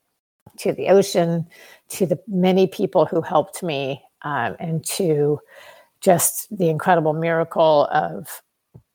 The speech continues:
of emergency room medicine and paramedics and all of that. So basically what happened was I went out on a bigger day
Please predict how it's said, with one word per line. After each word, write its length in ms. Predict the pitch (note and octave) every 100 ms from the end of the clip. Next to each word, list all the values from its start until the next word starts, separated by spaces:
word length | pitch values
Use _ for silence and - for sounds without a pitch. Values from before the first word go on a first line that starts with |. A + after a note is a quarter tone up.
| _ _ _
of 320 | - F3+ F#3
emergency 540 | G3+ F#3 F3 E3+ E3+ F#3
room 240 | D#3+ C#3+
medicine 580 | C#3+ D3+ - D3 C#3 D#3 - _ _ _ -
and 360 | F3+ D3+ D3 -
paramedics 720 | D3+ D3 C#3+ C3+ C3+ - -
and 340 | C#3+ C3+ B2 -
all 220 | D3+ C#3+
of 100 | C#3+
that. 380 | A2+ G2+ - - _ - - - - - _
So 680 | - - B3 A#3 A3+ A3 F3 _ _ - - A#3+
basically 640 | B3 D4+ D4 C4+ - F3+ E3
what 140 | E3
happened 480 | E3 E3 F3+ E3+ D#3+
was 800 | A#3 F#3+ F3 E3 E3+ E3 - - _ -
I 180 | F#3 F#3+
went 200 | G3 G3
out 200 | F#3+ F#3+
on 120 | F3+
a 60 |
bigger 280 | E3 F3+ A3
day 560 | G3+ E3 D#3 D#3+ -